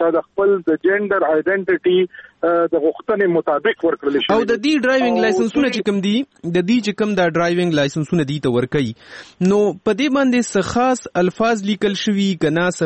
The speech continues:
Speaker 2: خاص نښه پې باندې جوړه شوي، څنګه دا د نورو خلکو، یعنی د زنانو یا د سړو د ډرایوینګ لایسنسونو نه جدا وي؟
Speaker 1: دا چې د نارینه او د زنانو د ډرایوینګ لایسنسونه په دې طریقه باندې جدا دي چې هغې کې د هغې جینډر آیډنټیټي او د سیکس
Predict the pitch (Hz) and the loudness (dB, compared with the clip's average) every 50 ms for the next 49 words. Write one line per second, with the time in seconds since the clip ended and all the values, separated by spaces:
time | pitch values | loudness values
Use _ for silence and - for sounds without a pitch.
0 | 147 - 175 165 175 - - 170 160 185 185 214 185 160 185 170 175 165 165 160 | -2 0 0 -2 0 0 0 0 0 0 0 0 -2 0 0 0 0 0 0 0
1 | 147 151 156 151 151 - - 170 160 156 156 151 - - 254 240 208 170 156 147 | 0 0 0 0 0 0 -2 -2 -2 -2 -4 -4 -2 0 0 0 0 0 0 0
2 | 160 165 160 147 143 139 135 135 - - 135 135 147 180 190 185 175 156 - 165 | 0 0 0 -2 -2 -2 -2 -2 -2 -2 -2 0 2 2 2 2 0 0 -2 -4
3 | 151 147 - 151 151 143 143 135 139 131 123 143 139 143 143 143 151 170 180 180 | -4 -2 0 0 2 2 0 0 -2 -2 -2 0 0 0 0 0 0 0 0 0
4 | 175 165 147 135 139 143 139 127 127 - - 139 127 139 165 170 165 151 139 135 | 0 2 2 2 2 0 0 -2 -4 -4 -4 -2 0 2 2 2 2 2 0 0
5 | 123 123 120 117 120 127 131 135 131 131 131 131 131 123 117 110 117 - 135 123 | 0 0 0 0 -2 0 0 0 0 0 0 0 0 0 0 -2 -2 -2 -2 -4
6 | 117 - - 127 120 113 110 104 104 98 98 107 101 92 87 95 - _ _ _ | -2 0 0 0 0 0 0 -2 -4 -2 -2 0 -2 -2 -4 -8 -12 _ _ _
7 | _ - - 214 226 233 220 220 240 240 247 247 247 240 196 170 170 190 190 196 | _ -6 -2 0 0 0 0 0 0 2 2 2 2 2 2 2 2 2 2 2
8 | 196 196 190 160 - - 170 180 185 190 185 185 185 185 190 208 226 226 226 220 | 2 2 0 -2 -2 -2 0 0 2 2 2 2 2 2 2 2 2 2 2 2
9 | 214 180 196 180 185 180 180 175 175 180 196 202 208 208 214 196 180 190 185 185 | 2 2 2 2 2 2 2 2 2 2 2 2 2 2 2 0 2 2 2 0
10 | 175 156 156 170 170 175 165 170 170 170 156 - 208 208 175 196 185 180 160 170 | 0 2 2 2 2 2 2 2 2 0 0 -2 -2 -2 0 0 0 0 0 0
11 | 160 156 196 202 - 190 175 - - 370 233 - 170 - - - 320 - 175 175 | 0 2 0 2 2 2 0 0 0 0 -2 0 0 0 0 0 0 0 0 2
12 | 165 - 180 - - 339 - 170 180 - - - - 156 151 143 156 180 175 160 | 2 2 0 2 0 0 2 2 0 0 0 0 0 0 0 2 2 0 2 2
13 | 165 180 180 185 180 180 165 151 147 147 170 180 180 170 175 170 - 175 175 170 | 0 0 0 0 0 2 2 2 2 2 2 0 0 0 0 0 2 2 2 2
14 | - - - - _ _ _ - 175 175 - - - - 208 196 - | 0 -6 -18 -20 _ _ _ -4 -2 -2 0 -2 -2 -2 -4 -6 -6